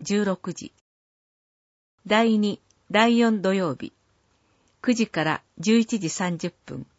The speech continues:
必要なもの。交付通知書、はがき、通知カード、本人確認書類、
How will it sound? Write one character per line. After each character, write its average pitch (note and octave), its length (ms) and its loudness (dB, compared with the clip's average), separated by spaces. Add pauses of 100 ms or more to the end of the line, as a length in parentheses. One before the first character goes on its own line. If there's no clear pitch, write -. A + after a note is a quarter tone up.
(1400)
必 - 280 -4
要 A#3+ 180 6
な G#3+ 140 0
も F3+ 120 -4
の。 F3 160 -4 (1120)
交 B3+ 240 4
付 A#3+ 160 -4
通 A3+ 300 -2
知 - 100 -10
書、 - 260 -4 (320)
は - 160 -10
が F3 160 -6
き、 - 280 -12 (640)
通 B3+ 240 4
知 - 160 -10
カ G#3+ 200 2
ー D3+ 60 -4
ド、 - 180 -6 (720)
本 B3 280 6
人 D#3 200 -2
確 F#3 300 -2
認 A3+ 200 6
書 G#3 220 -2
類、 C#3+ 220 -6